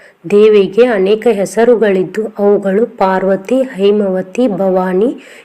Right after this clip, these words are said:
ಗಿರಿಜೆ, ಶಾಂಭವಿ ಮುಂತಾದ ಹೆಸರುಗಳಿವೆ. ಉಪನಿಷತ್ತಿನ ಒಂದು ಕಥೆಯಂತೆ ಇವಳೇ ಹೈಮವತಿ ರೂಪದಿಂದ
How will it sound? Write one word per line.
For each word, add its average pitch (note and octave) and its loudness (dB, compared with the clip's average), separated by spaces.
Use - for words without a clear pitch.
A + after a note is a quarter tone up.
ಗಿರಿಜೆ, G#3 0
ಶಾಂಭವಿ F#3+ 0
ಮುಂತಾದ A3 0
ಹೆಸರುಗಳಿವೆ. F#3 -4
ಉಪನಿಷತ್ತಿನ B3 2
ಒಂದು G#3 2
ಕಥೆಯಂತೆ G#3 0
ಇವಳೇ F#3+ 2
ಹೈಮವತಿ G3+ 0
ರೂಪದಿಂದ F#3+ -2